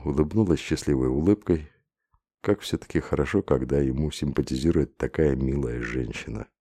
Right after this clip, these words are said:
Он поздоровался, улыбнулся в ответ. Да, у неё зелёные глаза. Это такая редкость и такая красота. Во время полёта Александру пришлось развлекать даму разговорами,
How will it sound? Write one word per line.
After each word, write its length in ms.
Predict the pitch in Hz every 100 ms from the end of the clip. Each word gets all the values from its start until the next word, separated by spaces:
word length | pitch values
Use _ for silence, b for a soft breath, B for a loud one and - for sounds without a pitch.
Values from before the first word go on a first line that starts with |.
| _ _ _ _ _ _ _ _ _ _ _ _ _ _ _ _ -
Он 160 | 69
поздоровался, 800 | - 67 64 69 101 95 - -
улыбнулся 640 | 65 67 64 76 76 -
в 120 | 65 60
ответ. 420 | - 80 95 - _ _ _ _ _ _ _ _ _ _ _ _ -
Да, 320 | 67 78 76
у 180 | 69 71
неё 320 | 76 76 90
зелёные 560 | 71 73 76 92 80 71
глаза. 680 | 69 67 62 78 104 57 _ _ _ _ _ _ _ _ _ _ _ _ _ _
Это 180 | - -
такая 400 | - 71 73 69
редкость 460 | 65 78 - 67 -
и 40 |
такая 320 | 58 62 - 60
красота. 720 | - - - - - 71 92 _ _ _ _ _ _ _ _ _ _ _ _ _ _ _ _ _ _ _ _
Во 120 | 69
время 320 | 69 76 71 67
полёта 440 | 78 92 120 80
Александру 500 | 71 - - 82 -
пришлось 480 | - - - 85 -
развлекать 580 | 69 69 71 - 82 71
даму 240 | 71 71
разговорами, 800 | 69 65 76 73 69 57 62